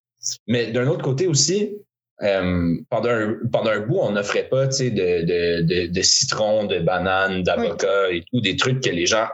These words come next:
Speaker 1: achètent régulièrement parce que, ben, c'est pas produit au Québec, c'est pas produit au Canada.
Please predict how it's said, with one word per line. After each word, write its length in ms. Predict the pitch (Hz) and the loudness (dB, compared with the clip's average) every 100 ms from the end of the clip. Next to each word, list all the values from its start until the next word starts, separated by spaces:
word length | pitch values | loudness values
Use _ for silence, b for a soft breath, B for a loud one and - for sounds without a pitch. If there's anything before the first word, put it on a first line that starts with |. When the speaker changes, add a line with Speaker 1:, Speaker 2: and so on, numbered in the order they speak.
| 98 | -2
Speaker 1:
achètent 340 | 104 113 110 | 0 0 0
régulièrement 800 | 107 104 110 113 101 98 98 98 - _ _ - | -2 -2 0 0 0 0 -2 -6 -10 _ _ -6
parce 200 | 92 - | -4 0
que, 360 | 95 107 107 - - | 0 0 -2 -10 -4
ben, 220 | 82 82 | -2 0
c'est 320 | - - 92 | 2 2 0
pas 140 | - - | -2 -2
produit 320 | - 95 104 | -2 -2 -4
au 80 | 101 | -2
Québec, 380 | 90 90 113 123 | -2 0 -2 -2
c'est 160 | - | -2
pas 120 | - | -2
produit 300 | - 170 98 | 0 -2 -2
au 80 | 104 | -2
Canada. 500 | - 90 85 90 - | 0 0 0 0 -2